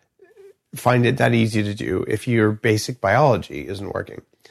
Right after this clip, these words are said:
If you don't have adequate energy delivery to your brain, which happens if your blood sugar swings a lot, you're not eating enough of the good fats, you are probably going to get this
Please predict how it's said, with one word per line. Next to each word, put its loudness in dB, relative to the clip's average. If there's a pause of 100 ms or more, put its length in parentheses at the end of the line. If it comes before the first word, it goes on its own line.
(200)
If -4
you 4
don't 6
have -2
adequate 0
energy 2
delivery 2
to -4
your 2
brain, 0
which -6
happens 0
if -4
your 2
blood 2
sugar 4
swings -2
a -2
lot, 4
you're -2
not -2
eating -2
enough -2
of -4
the -10
good 2
fats, 2 (720)
you 4
are 8
probably 2 (300)
going 0
to -4
get -4
this -4